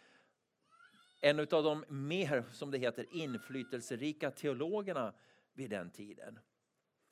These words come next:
Jag satt, satt och tänkte på det här att tänk att för trettio år sedan, då fanns ju inte internet.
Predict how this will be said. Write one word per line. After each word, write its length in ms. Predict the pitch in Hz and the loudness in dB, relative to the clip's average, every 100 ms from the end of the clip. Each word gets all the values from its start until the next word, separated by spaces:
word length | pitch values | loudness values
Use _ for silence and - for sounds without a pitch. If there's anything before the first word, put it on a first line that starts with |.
| - | 4
Jag 140 | 151 | 6
satt, 380 | 175 165 170 - | 8 6 4 4
satt 220 | 175 170 | 4 4
och 80 | 175 | 4
tänkte 320 | 202 151 - | 4 4 0
på 100 | 190 | 2
det 60 | 160 | 4
här 140 | 127 | 6
att 160 | 120 - - - | 4 2 -18 -2
tänk 240 | - 240 247 | 4 6 6
att 220 | 247 208 | 4 0
för 80 | 196 | -2
trettio 460 | 208 185 - 196 | 4 2 2 -2
år 200 | 220 226 | 0 0
sedan, 320 | - 190 117 - - - | 0 2 2 0 -14 -8
då 100 | - | -4
fanns 580 | 196 - 302 101 95 - | 0 6 6 6 2 -2
ju 80 | 254 | -2
inte 180 | 302 202 | 0 0
internet. 760 | 104 - 95 78 - _ - | 0 -4 -10 -10 -14 _ -20